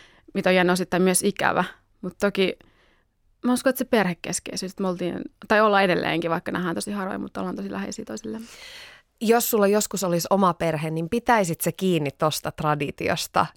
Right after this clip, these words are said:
Speaker 2: Toihan on vähän old school, mutta
Speaker 1: Niin.
Speaker 2: tosi jotenkin semmonen lämmin ajatus, että joka ilta syötäis yhdessä.
Speaker 1: Kyllä mä haluaisin. Mun mielestä on tärkeetä, että silloinkin pysty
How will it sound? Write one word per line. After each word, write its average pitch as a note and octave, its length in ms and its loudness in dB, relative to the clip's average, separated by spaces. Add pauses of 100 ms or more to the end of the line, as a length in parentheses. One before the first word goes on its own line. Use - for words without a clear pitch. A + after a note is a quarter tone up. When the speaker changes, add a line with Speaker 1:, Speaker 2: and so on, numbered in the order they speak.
(420)
Speaker 2:
Toihan B3 280 4
on C4 80 4
vähän C#4+ 320 2
old B3 260 2
school, F3 380 0
mutta B3+ 240 2
Speaker 1:
Niin. B3 100 2
Speaker 2:
tosi A3+ 460 2
jotenkin F3+ 420 -2
semmonen F3+ 440 -2
lämmin F3 520 0 (840)
ajatus, E3 580 0
että D#3+ 280 -4
joka D#3+ 580 0
ilta E3+ 340 -4
syötäis - 580 -6
yhdessä. - 440 -12 (420)
Speaker 1:
Kyllä E4 180 2
mä C4 100 4
haluaisin. F#3+ 520 2
Mun A3 80 2
mielestä A3 200 0
on G#3+ 80 0
tärkeetä, - 600 -2
että G3 120 -8
silloinkin F3 400 -2 (520)
pysty F#3+ 460 0